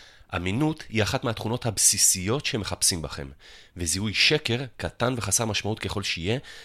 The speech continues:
ידליק נורת אזהרה אצל המראיין. השקרים המסוכנים הם אלה שניתן לענות עליהם בקלות. התנאים שקיבלתם בעבודה הקודמת, שיחשפו לחברה אם תמשיכו אצלה את ביטוח המנהלים, סיבת העזיבה,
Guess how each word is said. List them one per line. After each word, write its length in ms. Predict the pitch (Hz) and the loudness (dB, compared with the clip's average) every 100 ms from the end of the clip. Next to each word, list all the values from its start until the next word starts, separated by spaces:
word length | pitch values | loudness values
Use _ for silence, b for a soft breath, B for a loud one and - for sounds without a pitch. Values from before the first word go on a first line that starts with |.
| B | B
ידליק 380 | 95 85 135 - | 0 2 0 0
נורת 260 | 113 127 110 | 0 2 2
אזהרה 300 | 90 95 110 | 0 2 2
אצל 240 | - 107 | 2 0
המראיין. 500 | 95 82 78 73 62 - - - - B B B B B - | -2 0 -2 -2 -6 -14 -20 -20 -20 B B B B B 0
השקרים 380 | 101 - 117 175 | 0 2 2 2
המסוכנים 680 | 127 - 98 98 104 131 | 4 4 2 -2 0 0
הם 100 | 98 - | 0 0
אלה 140 | 160 | -2
שניתן 400 | - 113 98 135 | 0 -2 -2 0
לענות 340 | 110 90 127 143 | 2 2 0 -2
עליהם 220 | 160 147 | -2 -2
בקלות. 480 | - 87 73 - - - - - B B B B | -4 -4 -6 -10 -20 -20 -20 -20 B B B B
התנאים 360 | 90 98 98 143 | -6 2 4 4
שקיבלתם 520 | 147 135 123 127 123 | 2 4 2 2 4
בעבודה 360 | 117 113 117 | 4 6 4
הקודמת, 560 | 117 - 113 110 113 - - | 2 2 0 0 0 -4 -4
שיחשפו 500 | - - 90 - 98 | -2 0 0 0 -2
לחברה 340 | - 87 95 | -2 -2 -2
אם 60 | 87 | -2
תמשיכו 440 | 87 - 107 92 | -2 0 0 -2
אצלה 240 | - 98 | -2 0
את 100 | 87 | -2
ביטוח 340 | 85 - 85 82 | -4 -4 -4 -4
המנהלים, 520 | 78 76 76 113 123 - B B B B B | -4 -4 -2 0 -2 -8 B B B B B
סיבת 400 | - 104 98 98 | -2 4 4 4
העזיבה, 560 | 95 87 87 80 113 | 2 2 0 2 4